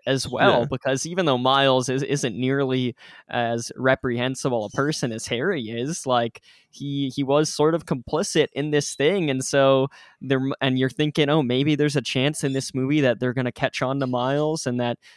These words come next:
Speaker 1: he's gonna have to, you know, deal with this in some way or another." Like, maybe he'll get off because of how he was, uh, working to get, uh,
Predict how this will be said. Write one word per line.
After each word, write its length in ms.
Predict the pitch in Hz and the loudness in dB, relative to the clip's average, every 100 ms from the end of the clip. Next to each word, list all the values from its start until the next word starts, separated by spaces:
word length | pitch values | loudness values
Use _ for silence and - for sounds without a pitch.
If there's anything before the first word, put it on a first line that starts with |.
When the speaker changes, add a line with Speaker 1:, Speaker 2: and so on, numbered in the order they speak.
| _ | _
Speaker 1:
he's 200 | - 127 | -14 -12
gonna 440 | - 123 120 110 64 - | -6 -4 -4 -4 -8 -10
have 220 | 123 131 | -4 -2
to, 100 | 120 117 _ _ _ | -2 -6 _ _ _
you 120 | - 120 | -12 -12
know, 180 | 76 120 - - | -12 -16 -16 -10
deal 260 | 135 143 135 | 0 2 2
with 120 | 139 | 2
this 200 | 139 131 | 0 -2
in 120 | 117 | -6
some 300 | 117 - 139 180 | -8 -6 -4 0
way 240 | 127 117 | 0 0
or 120 | 113 | -2
another." 380 | 117 117 135 147 | -4 -2 -2 0
Like, 180 | 123 - | -2 -2
maybe 340 | 123 123 123 | -4 -2 0
he'll 200 | 127 120 | 0 0
get 220 | 120 123 - | 0 -2 0
off 420 | 117 120 113 - | 2 2 2 0
because 480 | - 120 123 117 117 | -6 -2 0 -2 -2
of 360 | 120 117 117 120 - - - - | 0 0 -2 -6 -20 -20 -20 -6
how 260 | 131 117 | -2 0
he 160 | 117 123 | 0 -2
was, 380 | 123 117 117 120 | -2 -2 -2 -4
uh, 280 | 113 104 107 _ - | -4 -6 -14 _ -14
working 580 | 110 120 120 - 127 123 | -4 -2 -2 -4 -4 -4
to 120 | 131 | -6
get, 260 | 117 120 107 _ - _ _ | -2 -2 -2 _ -20 _ _
uh, 460 | 123 98 76 73 | -6 -4 -6 -8